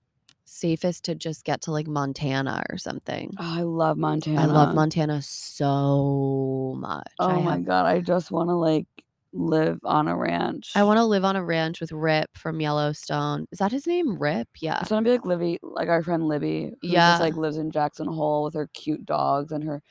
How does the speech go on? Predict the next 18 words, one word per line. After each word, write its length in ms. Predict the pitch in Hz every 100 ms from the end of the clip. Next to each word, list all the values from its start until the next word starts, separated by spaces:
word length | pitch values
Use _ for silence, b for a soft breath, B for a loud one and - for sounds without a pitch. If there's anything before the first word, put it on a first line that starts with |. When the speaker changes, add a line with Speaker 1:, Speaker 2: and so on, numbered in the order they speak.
| _ _
Speaker 2:
hot 300 | - 143 -
fiance. 720 | 156 143 147 - 165 165 175
Speaker 1:
Yeah, 760 | 196 196 214 226 214 196 180 170
like, 240 | 180 175 170
it, 200 | - 170
that 280 | 165 170 -
sounds 420 | - 175 180 196
so 300 | - 160 160
peaceful, 800 | - 156 147 - 185 180 185 185
and, 160 | 170 170
like, 240 | 160 - b b b
the 80 | -
only 280 | 226 240 285
thing, 220 | - 226
though, 140 | 220 196
for 180 | - 175
me 280 | 170 160 156
is 600 | 151 147 147 156 -